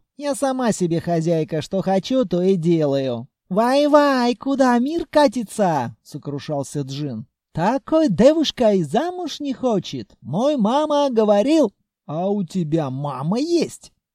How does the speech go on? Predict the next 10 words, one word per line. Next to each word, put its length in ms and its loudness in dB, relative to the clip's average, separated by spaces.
Ты 160 -2
же 140 -2
магическое 720 -2
существо". 800 -4
"Обижаешь, 760 2
да?" — 440 2
Джин 360 -6
возмутился. 840 -8
"Мама 560 -2
есть, 500 2